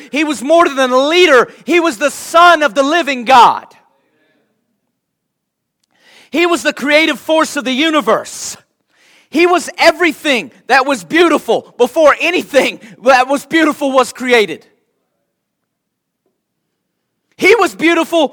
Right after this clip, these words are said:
before the sunset. Jesus was beautiful before the mountains.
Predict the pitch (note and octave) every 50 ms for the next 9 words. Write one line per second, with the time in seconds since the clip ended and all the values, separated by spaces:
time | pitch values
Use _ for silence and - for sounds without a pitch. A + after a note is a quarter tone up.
0 | - _ - - C#4+ - - F4+ F4+ D#4+ D4+ A#3+ - - E4+ E4+ D#4+ C#4+ - -
1 | - A3+ F3+ B2+ - _ - - _ _ _ _ _ _ _ _ _ _ _ _
2 | _ _ _ _ _ _ _ _ _ _ _ _ _ _ _ _ _ D#3+ - E4
3 | G4+ A4 G4+ B3+ F4 D#4+ - - C#4 C#4+ G3+ F3 - D#4 D#4 D4+ D4 - - D#4
4 | D4 C4 - - _ - C4+ B3+ - F4 E4+ D4+ C4+ C4+ C4+ D4 D#4+ D4 C4+ A#3
5 | - - - - - _ - - - - -